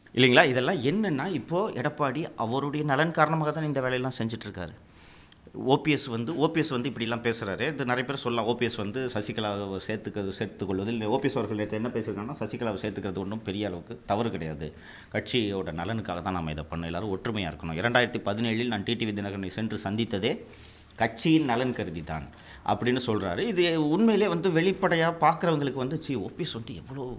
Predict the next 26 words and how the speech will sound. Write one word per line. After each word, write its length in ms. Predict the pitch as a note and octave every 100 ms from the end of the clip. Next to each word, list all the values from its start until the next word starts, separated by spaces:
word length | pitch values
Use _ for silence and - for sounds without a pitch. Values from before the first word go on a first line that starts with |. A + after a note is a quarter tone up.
| D2
இவ்வளோ 480 | A2 G#2+ A2 F#2 D#2 - F#3+ -
தங்கமானவரா 560 | D3+ D3 C#3+ C3 C3
ஆயிட்டாரு" 460 | B2 A2+ G#2+ F2+ D#2+ - - - -
அப்படின்ட்டு 360 | B2+ C#3 C3+
நமக்கு 380 | D#3 A2+ G2+ A2
தோணும். 220 | A2 D#3+ C3
ஆனா 320 | D3 G3+ - -
ஓ 180 | A#2 B2
பி 80 | C#3+
எஸ் 140 | -
அவர்கள் 260 | G#2+ G#2 F#2+
பேசுவது 560 | - B2 C#3 C3 A2
அனைத்தும் 680 | F#2 G2+ C#3+ - G2 G2 C3 - - - - - - - - - -
பி 120 | A2+ C3
ஜே 100 | C3+
பியின் 180 | A#2
வார்த்தைகள். 360 | F#2 D#2 - - - - - - - - - - - - - - - - - -
நேற்று 240 | G#2+ G#2+
ஊடகங்களில் 420 | A#2 B2+ A#2+ A2 F#2+
செய்தி 280 | A#2+ B2
வந்திருக்கும்னு 380 | A2 G2+ G2 G#2+
நினைக்கிறேன், 260 | F#2+ A2 B2
நம்ம 160 | G2+
தான் 260 | G#2 A2 F2+
பிரேக் 220 | A2+ A#2 G2
பண்ணாத. 500 | E2 D2+ E2+ D#3+